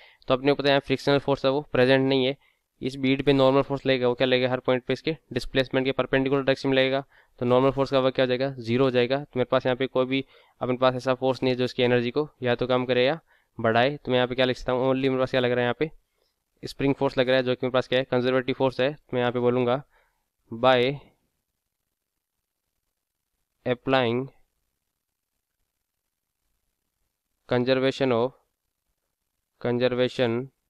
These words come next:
of total energy।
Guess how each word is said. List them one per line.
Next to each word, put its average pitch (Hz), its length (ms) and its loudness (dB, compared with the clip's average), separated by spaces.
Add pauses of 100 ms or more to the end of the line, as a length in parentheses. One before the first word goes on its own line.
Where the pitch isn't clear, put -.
(1080)
of 135 400 2 (1900)
total 135 300 2
energy। 135 320 -2